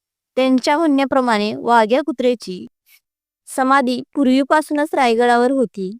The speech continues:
म्हणजे आपण जेव्हा असं म्हणतो की सोळाशे ऐंशी मध्ये छत्रपती शिवाजी महाराजांच्या मृत्यूनंतर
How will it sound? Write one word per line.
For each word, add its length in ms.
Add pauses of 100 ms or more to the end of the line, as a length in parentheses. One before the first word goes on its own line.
(180)
म्हणजे 460 (140)
आपण 360
जेव्हा 320 (100)
असं 260
म्हणतो 380
की 180
सोळाशे 480
ऐंशी 300
मध्ये 380
छत्रपती 500
शिवाजी 360
महाराजांच्या 640 (400)
मृत्यूनंतर 680